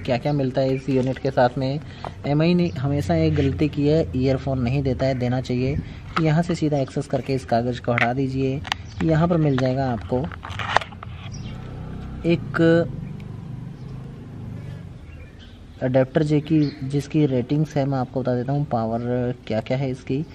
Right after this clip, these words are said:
ये five voltage output वाला जो वो मिल जाता है आपको, और ये जो support करता है phone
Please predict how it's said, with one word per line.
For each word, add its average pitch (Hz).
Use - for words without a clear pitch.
ये 147
five 147
voltage 151
output 143
वाला 143
जो 135
वो 127
मिल 131
जाता 127
है 139
आपको, 131
और 147
ये 143
जो 139
support 156
करता 170
है 156
phone 131